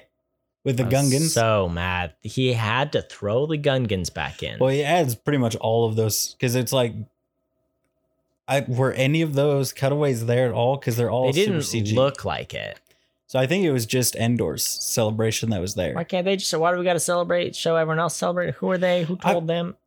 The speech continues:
Speaker 1: Here's the thing. I do kind of appreciate it because, like, that is something I thought even as I was watching. I was like, 'cause I grew up watching, you know, the ones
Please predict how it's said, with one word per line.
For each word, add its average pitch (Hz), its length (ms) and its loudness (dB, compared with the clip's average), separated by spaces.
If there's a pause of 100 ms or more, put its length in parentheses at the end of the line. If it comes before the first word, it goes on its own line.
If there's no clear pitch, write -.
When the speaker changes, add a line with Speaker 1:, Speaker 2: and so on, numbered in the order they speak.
(120)
Speaker 1:
Here's 208 240 2
the 160 60 -2
thing. 92 360 -4 (260)
I 160 100 2
do 202 160 0
kind 202 240 0
of 165 60 2
appreciate 143 600 0
it 127 120 -2
because, 127 340 0
like, 117 460 -4 (1080)
that 139 220 4
is 147 140 0
something 135 360 0
I 120 80 2
thought 127 320 2
even 127 220 2
as 117 120 0
I 120 60 0
was 113 100 -4
watching. 127 300 0
I - 20 0
was 117 120 0
like, 117 160 -2 (100)
'cause 131 140 -2
I 160 260 2 (1700)
grew 147 300 2
up 131 200 0
watching, 123 720 2 (160)
you 120 120 2
know, 117 140 2
the 117 100 0
ones 117 520 0